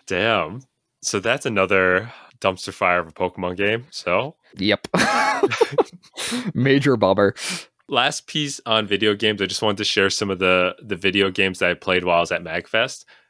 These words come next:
Speaker 1: Admittedly, didn't play enough of them. Like, I was out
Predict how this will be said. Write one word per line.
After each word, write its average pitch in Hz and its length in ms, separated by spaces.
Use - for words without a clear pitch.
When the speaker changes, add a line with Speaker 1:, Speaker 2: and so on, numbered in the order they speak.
Speaker 1:
Admittedly, 139 540
didn't 170 320
play 190 300
enough 104 300
of 90 120
them. 80 180
Like, 82 200
I 101 80
was 101 280
out 95 200